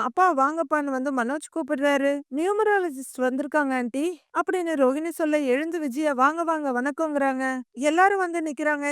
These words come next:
"இதாங்க சார் என் ஃபேமிலி" அப்படின்னு மனோஜ் சொல்ல, எல்லாருக்கும் வணக்கம் சொல்லிட்டு, "என் பேர் ஆறுமுகம், எல்லாரும் என்ன ஆறு ஆறுன்னு தான் கூப்பிடுவாங்க" அப்படின்னு வந்தவர் சொல்ல, "காவிரி ஆறா, பாலாறா?" அப்படின்னு முத்து கேட்க, அவரோட முகம் ஒரு செகண்ட் மாறி போயிட்டு சமாளிச்சு சிரிக்கிறாரு.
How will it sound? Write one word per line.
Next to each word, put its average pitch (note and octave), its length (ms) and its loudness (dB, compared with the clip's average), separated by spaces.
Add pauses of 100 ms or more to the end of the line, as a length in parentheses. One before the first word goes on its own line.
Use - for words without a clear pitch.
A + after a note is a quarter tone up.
(120)
"இதாங்க E4+ 400 -2
சார் D#4+ 220 0
என் C4+ 140 -4
ஃபேமிலி" C#4+ 420 0 (180)
அப்படின்னு E4+ 440 -2
மனோஜ் C#4+ 400 -2
சொல்ல, D4+ 220 0
எல்லாருக்கும் D4+ 520 0
வணக்கம் C#4+ 360 -4
சொல்லிட்டு, C#4 340 -4 (100)
"என் D#4 200 -4
பேர் F#4+ 200 2
ஆறுமுகம், C#4+ 600 2 (280)
எல்லாரும் F4+ 480 2
என்ன D4+ 160 -4 (120)
ஆறு E4+ 240 4 (100)
ஆறுன்னு D4+ 380 4
தான் D#4+ 200 -2
கூப்பிடுவாங்க" A#3+ 640 -2 (320)
அப்படின்னு E4+ 420 -4
வந்தவர் D4+ 420 -2
சொல்ல, D4 260 -4 (180)
"காவிரி E4 420 2
ஆறா, D4 240 4 (100)
பாலாறா?" D#4 580 4 (260)
அப்படின்னு E4+ 400 -2
முத்து C#4 300 -2
கேட்க, E4+ 260 -6
அவரோட C#4 340 2
முகம் B3+ 360 0
ஒரு C4+ 100 0
செகண்ட் D4 380 -2
மாறி C4 300 2
போயிட்டு D4+ 320 -4
சமாளிச்சு D4+ 500 -2
சிரிக்கிறாரு. D4 680 0